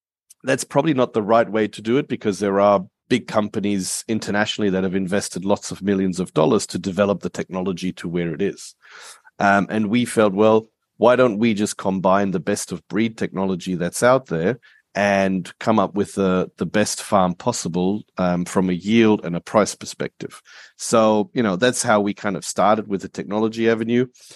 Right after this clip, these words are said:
Going now down to our downstream processing and, and the value adding activities we're doing, we're also at the same time looking at, well, apart from farming really amazing and, and clean crops,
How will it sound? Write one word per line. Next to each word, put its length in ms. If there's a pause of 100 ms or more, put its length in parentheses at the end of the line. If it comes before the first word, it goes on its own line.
(340)
Going 400
now 240
down 260
to 220
our 80
downstream 640
processing 720
and, 180
and 140
the 80
value 440
adding 420 (120)
activities 600
we're 80
doing, 500 (380)
we're 180
also 360
at 140
the 80
same 300
time 300
looking 340
at, 160
well, 360 (100)
apart 360
from 240
farming 520
really 460 (240)
amazing 580
and, 220
and 320
clean 280
crops, 560